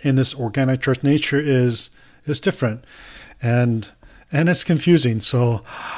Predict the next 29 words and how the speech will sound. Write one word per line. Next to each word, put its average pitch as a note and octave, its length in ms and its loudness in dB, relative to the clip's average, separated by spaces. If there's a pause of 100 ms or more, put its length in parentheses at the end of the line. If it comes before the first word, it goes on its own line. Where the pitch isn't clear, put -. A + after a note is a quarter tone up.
(140)
I B2+ 100 0
want C3 240 2
to B2 340 2 (380)
hopefully C#3+ 340 2
help, C3 280 0 (220)
help C#3 320 -2 (300)
raise C3 280 2
more B2+ 200 2
visibility A#2+ 520 0
so - 160 -2
that A#2 320 0 (300)
whether C3 240 2
you're C3 160 6
in C3+ 80 2
Illinois, C3 800 4
Indiana, B2+ 800 2 (460)
Florida, B2+ 760 4
Washington, B2+ 800 0 (340)
that B2+ 120 0
you, C3 500 2
that C3 160 2
you'll B2+ 260 2 (200)
f-, - 280 -8
be C3+ 120 4
able B2+ 100 2
to B2 60 -2
find B2+ 500 0 (600)
something C#3 420 0
that C3 240 2